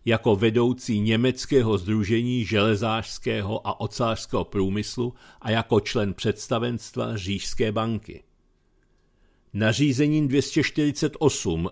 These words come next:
zabavila federální vláda Spojených států dvacátého října devatenáct set čtyřicet dva Prescottovi veškerý majetek. Rockefellerova Standard Oil vytvořila nový mezinárodní kartel spolu s I G Farben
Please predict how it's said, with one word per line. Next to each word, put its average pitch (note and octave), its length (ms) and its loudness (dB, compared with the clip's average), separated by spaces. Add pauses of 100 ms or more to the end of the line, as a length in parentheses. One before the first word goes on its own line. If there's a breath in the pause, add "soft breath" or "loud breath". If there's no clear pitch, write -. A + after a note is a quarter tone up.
zabavila A2 600 2
federální A2+ 680 0
vláda A2 400 2
Spojených A2 500 -2
států B2 600 -4 (760 loud breath)
dvacátého A2+ 680 0
října G#2 300 -2
devatenáct G#2+ 600 0
set A2+ 120 -2
čtyřicet A2 540 -4
dva G2 180 -2
Prescottovi A2 680 0
veškerý A2+ 480 -2
majetek. A2+ 640 -4 (520 soft breath)
Rockefellerova G2+ 880 4
Standard G#2 640 0 (120)
Oil G#2 460 4
vytvořila G#2+ 640 2
nový G#2+ 400 0
mezinárodní G#2 760 0
kartel G#2+ 680 -2
spolu A2 440 0
s - 180 -6
I A#2 180 4
G G2 220 2
Farben G2 580 -2